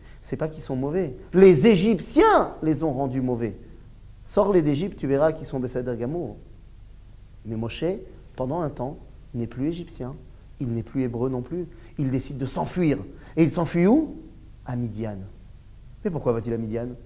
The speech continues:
Qu'est-ce qu'il va chercher là-bas ? Vous saviez que Midian,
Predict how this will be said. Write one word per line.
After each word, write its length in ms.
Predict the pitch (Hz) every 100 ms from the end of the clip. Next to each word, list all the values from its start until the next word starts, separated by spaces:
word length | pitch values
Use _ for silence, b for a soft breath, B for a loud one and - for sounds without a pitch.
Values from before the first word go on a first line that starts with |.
| - -
Qu'est-ce 140 | 180
qu'il 100 | -
va 60 | 135
chercher 260 | 120 -
là-bas ? 320 | 120 117 127 - b b b b
Vous 60 | -
saviez 300 | - 110 165
que 100 | 208
Midian, 640 | 139 98 104 110 143 202